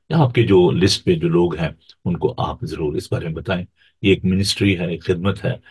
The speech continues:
जो हम मिलकर कर सकते हैं। तो मैंने भी शेयर किया है बहुत सारे दोस्तों के साथ इस लिंक को,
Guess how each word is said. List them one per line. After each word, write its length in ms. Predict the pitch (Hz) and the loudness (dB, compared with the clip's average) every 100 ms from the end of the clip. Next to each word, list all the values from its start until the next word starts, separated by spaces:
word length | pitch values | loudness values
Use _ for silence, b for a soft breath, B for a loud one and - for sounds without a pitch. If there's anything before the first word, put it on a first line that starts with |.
| b - | b -6
जो 100 | 82 | -4
हम 60 | |
मिलकर 260 | 78 69 82 | -2 -4 -6
कर 180 | 78 82 | -4 -8
सकते 320 | - - 95 | -8 -4 -2
हैं। 140 | 87 - b b - | -2 -6 b b -4
तो 300 | 78 76 73 | 0 0 0
मैंने 220 | 82 78 | -4 -4
भी 260 | 82 76 67 | -2 -4 -6
शेयर 260 | - 82 | -2 -2
किया 240 | - 95 87 | 0 -2 -2
है 80 | 80 | -4
बहुत 240 | 82 87 | -6 -4
सारे 140 | 85 | -2
दोस्तों 300 | 82 82 87 | -2 -4 -6
के 60 | 82 | -8
साथ 220 | - 85 | -8 -10
इस 180 | 85 - | -10 -6
लिंक 200 | 90 80 | -6 -4
को, 180 | - | -8